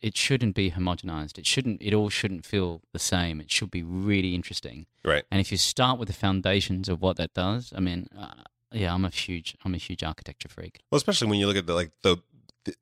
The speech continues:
Speaker 2: what we've discovered through technology, like, whether it's materials or three D printing or
Speaker 1: Sure.
Speaker 2: just a new, like, a, oh, physiologically, this shape should not work, but it does because we've figured it out, m-, you know, mathematically.
Speaker 1: Mm.
Speaker 2: It's like the, the,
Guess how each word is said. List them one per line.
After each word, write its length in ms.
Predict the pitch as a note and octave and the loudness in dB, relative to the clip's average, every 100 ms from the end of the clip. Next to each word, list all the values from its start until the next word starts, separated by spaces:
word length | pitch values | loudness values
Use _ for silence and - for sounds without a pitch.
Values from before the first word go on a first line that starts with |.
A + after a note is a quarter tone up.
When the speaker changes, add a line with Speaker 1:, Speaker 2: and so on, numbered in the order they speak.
| - _ _ _ _ A#2 | -16 _ _ _ _ -6
Speaker 2:
what 240 | A2 B2+ | -2 0
we've 160 | C#3 A2+ | 0 0
discovered 400 | A#2 - A#2+ A#2 | 2 4 2 2
through 120 | A2+ | -2
technology, 640 | A2 A2+ A2+ B2 B2 C3 | -2 2 2 2 0 0
like, 180 | A2 G#2+ F#2+ | 2 2 4
whether 200 | G#2+ G2 | 2 2
it's 120 | F#2+ | 0
materials 440 | G2+ C3+ B2+ A2 | 0 2 4 2
or 40 | G#2 | 0
three 180 | G#2+ | -2
D 120 | F#2 F2+ | -4 -2
printing 680 | D3 C#3 C3+ A#2+ A2 G#2 | 0 2 2 2 2 0
or 580 | G#2 A2 G#2 G2+ G2 G2 - | -2 0 4 4 4 2 0
Speaker 1:
Sure. 300 | - B2 C#3+ | 0 2 2
Speaker 2:
just 180 | D3 C#3 | 2 2
a 40 | |
new, 280 | B2 B2+ D3 | 2 2 2
like, 160 | B2+ B2 | 0 0
a, 120 | B2 - | -2 0
oh, 380 | A3+ C3+ G#2+ G#2 | 2 2 -2 -10
physiologically, 1120 | - C3+ - A#3 G#3+ F#3+ F3+ G3+ D#3+ C3 C3 | -20 -20 -2 0 2 2 2 2 0 0 0
this 220 | B2 D3 | 2 0
shape 300 | - E3+ A2+ | 2 0 2
should 240 | - C#3 | 0 2
not 260 | C3 B2+ A2+ | 2 0 2
work, 240 | C#3 B2 - | 0 2 0
but 120 | A#2 | 0
it 180 | G#2+ G#2+ | 0 4
does 340 | C3 G#2+ F#2+ | 4 6 2
because 300 | F#2 G#2+ A2+ | -2 2 2
we've 140 | G#2 - | 2 0
figured 300 | B2 G2+ G2 | 2 2 2
it 100 | G2+ | 4
out, 240 | F#2+ E2 | 4 2
m-, 120 | G2 G2 | -4 -4
you 100 | G#2+ | 0
know, 120 | E2+ | 2
mathematically. 680 | F2+ F2 F2+ F2 D#2+ D2+ C#2+ | 0 -2 -4 -6 -6 -10 -6
Speaker 1:
Mm. 280 | F#2+ A2+ G2 | 0 2 0
Speaker 2:
It's 180 | F2+ | -2
like 220 | G2 F2+ - - | 0 0 0 0
the, 360 | F#2+ F2+ F2+ | 2 2 0
the, 300 | F2 F2+ F2 | -2 -4 -6